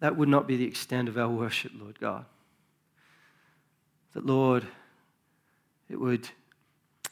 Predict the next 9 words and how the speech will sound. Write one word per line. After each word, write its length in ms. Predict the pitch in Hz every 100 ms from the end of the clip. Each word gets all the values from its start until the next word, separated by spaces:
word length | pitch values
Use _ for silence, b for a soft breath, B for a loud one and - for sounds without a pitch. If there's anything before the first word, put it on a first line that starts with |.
| -
impact 500 | 147 147 127 - - - - _ _ _ _ -
our 120 | 117
lives 440 | 120 127 120 107
as 160 | 120 117
we 80 | 113
go 200 | 113 131
from 280 | - 117
here 160 | 110 113
today, 400 | - 113 110 104